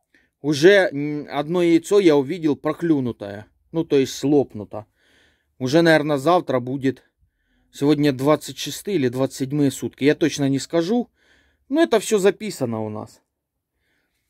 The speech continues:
Я потихонечку, э, ну, иногда так, э, захожу сюда, клац, глянул, потому что,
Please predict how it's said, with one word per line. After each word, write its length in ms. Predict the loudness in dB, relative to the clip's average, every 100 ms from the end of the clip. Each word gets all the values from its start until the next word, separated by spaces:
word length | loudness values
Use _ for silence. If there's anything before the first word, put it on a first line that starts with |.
| _ _ _ _ _ _
Я 160 | -4 -2
потихонечку, 800 | -2 -2 0 0 0 -6 -10 -12 -14 -8
э, 280 | -4 -2
ну, 160 | -2 -2
иногда 380 | 0 0 2 0
так, 160 | -4 -8
э, 260 | -4 -2 -2
захожу 480 | -4 -4 -4 -4 -6
сюда, 380 | -4 0 -2 _ _ _ _ _ _ _
клац, 280 | -2 -2 -2
глянул, 560 | -2 0 -2 -8 -14 _ -14
потому 320 | -8 -6 -6
что, 180 | -4